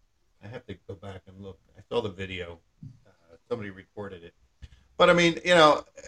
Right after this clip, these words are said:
for what reason? What reason are, are we, are we catering to that one percent of the population who's offended by, by, uh, <laughs> be-,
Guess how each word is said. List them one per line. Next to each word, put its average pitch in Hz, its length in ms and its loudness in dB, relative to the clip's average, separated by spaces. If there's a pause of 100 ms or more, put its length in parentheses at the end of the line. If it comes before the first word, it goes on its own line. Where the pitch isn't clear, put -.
(760)
for 214 140 8
what 226 280 6
reason? 185 500 2
What 220 280 2
reason 185 600 0
are, 139 220 4
are 143 200 4
we, 139 300 -6
are 139 180 0
we 135 120 -6
catering 139 680 2
to 135 120 -6
that 123 260 2
one 147 240 2
percent 147 600 -2
of 127 120 -2
the 113 80 -10
population 120 800 0 (260)
who's 127 180 -2
offended 123 640 0
by, 98 360 2 (1000)
by, 117 460 4
uh, 120 200 0 (300)
<laughs> - 300 -12
be-, 147 220 0